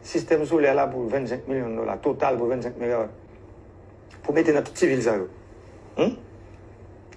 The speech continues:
Et bien, font calcul, non? Vingt-cinq millions plus quatre millions, ça fait vingt-neuf millions. Plus deux cent sept millions.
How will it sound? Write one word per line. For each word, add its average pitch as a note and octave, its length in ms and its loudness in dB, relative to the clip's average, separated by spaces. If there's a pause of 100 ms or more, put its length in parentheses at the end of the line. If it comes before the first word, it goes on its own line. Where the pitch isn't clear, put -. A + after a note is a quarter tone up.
(160)
Et - 20 4
bien, D4 140 0
font G#3 100 -2
calcul, C3 320 2
non? G2+ 180 -4 (280)
Vingt-cinq D3 480 0
millions A#2 360 2 (680)
plus D3 260 -2
quatre - 260 -2 (260)
millions, B2+ 440 0 (600)
ça - 240 0
fait A#2 120 2
vingt-neuf A#2 420 -4
millions. G3+ 300 -4 (800)
Plus D3 560 0 (880)
deux D#3+ 140 6
cent C#3+ 160 0
sept B2 280 0
millions. A2+ 240 0